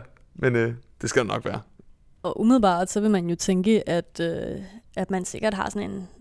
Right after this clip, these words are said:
Speaker 2: en opløftende følelse efter at have stået på scenen. Det er ikke helt tilfældet for dig, er det det? Hvordan har du det, når du træder af scenen?
Speaker 1: Det kan bare godt være undervældende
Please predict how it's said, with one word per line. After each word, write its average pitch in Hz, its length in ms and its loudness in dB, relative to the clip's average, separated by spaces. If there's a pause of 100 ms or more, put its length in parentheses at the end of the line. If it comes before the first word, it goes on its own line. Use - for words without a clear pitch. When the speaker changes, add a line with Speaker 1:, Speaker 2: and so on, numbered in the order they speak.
(160)
Speaker 2:
en - 120 -14 (140)
opløftende 180 880 0
følelse 196 560 0 (120)
efter 185 280 -2
at 185 60 4
have 175 100 0
stået 180 240 -2
på 185 60 -4
scenen. 180 400 -2 (800)
Det 226 80 4
er 220 100 0
ikke 240 160 2
helt 247 220 2
tilfældet 233 380 2
for - 60 -10
dig, 190 300 4
er - 80 2
det 240 160 0
det? 233 160 2 (200)
Hvordan 208 300 4
har 226 200 2
du 262 100 0
det, 233 160 2
når 196 100 4
du 220 340 0 (140)
træder 190 340 2
af - 140 0
scenen? 190 440 -2 (300)
Speaker 1:
Det 127 160 2
kan 113 80 2
bare 113 140 4
godt 143 180 6
være 135 180 12
undervældende 139 540 6